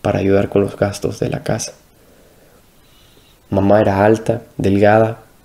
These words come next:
pero muy linda. Tenía un color bien quemado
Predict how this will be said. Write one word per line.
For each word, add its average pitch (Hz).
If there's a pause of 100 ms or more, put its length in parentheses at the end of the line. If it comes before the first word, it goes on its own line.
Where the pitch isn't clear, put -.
(120)
pero 95
muy 117
linda. 98 (500)
Tenía 110
un 117
color 110
bien 113
quemado 107